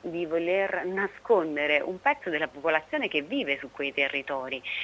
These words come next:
I Rohingya sono stati spinti in piccole isole, in piccole, mm, foreste, fuori dalle grandi città, fuori dai grandi centri abitati, senza possibilità appunto di poter godere di diritti economici e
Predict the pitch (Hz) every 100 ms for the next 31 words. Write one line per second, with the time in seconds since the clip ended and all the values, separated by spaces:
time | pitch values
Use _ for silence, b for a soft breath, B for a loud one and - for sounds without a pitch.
0 | B - 185 208 240 185 160 156 165 -
1 | 180 165 - - 208 202 - 160 - 175
2 | 165 156 147 - 185 - 170 156 185 208
3 | 160 143 143 143 190 - 160 147 B B
4 | B B - 165 156 151 156 180 175 165
5 | 143 - 160 - 320 294 190 170 165 151
6 | 147 143 - - 220 214 - 202 196 160
7 | 151 147 151 147 - 147 139 156 160 202
8 | 254 254 - 180 B B B - 202 196
9 | 196 160 165 - 165 180 185 156 160 -
10 | 170 160 143 139 143 139 151 151 175 180
11 | 143 139 139 - B B - 165 165 -
12 | 156 151 147 147 -